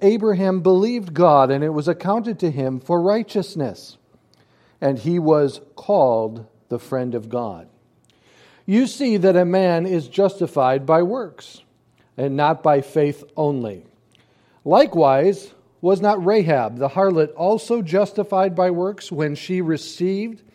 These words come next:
the messengers and sent them out the other way?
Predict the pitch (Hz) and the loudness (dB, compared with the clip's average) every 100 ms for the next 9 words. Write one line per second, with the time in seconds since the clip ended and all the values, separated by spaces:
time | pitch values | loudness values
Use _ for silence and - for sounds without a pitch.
0 | _ _ _ _ 147 139 156 165 190 170 | _ _ _ _ -6 0 0 0 -4 0
1 | 180 196 - 143 117 - 180 180 175 156 | 0 0 -2 -8 -8 -4 -4 -2 -4 -4
2 | 151 151 160 - 147 143 147 135 131 175 | -4 -4 -6 -6 -2 0 -2 -2 -2 -2
3 | 202 | -8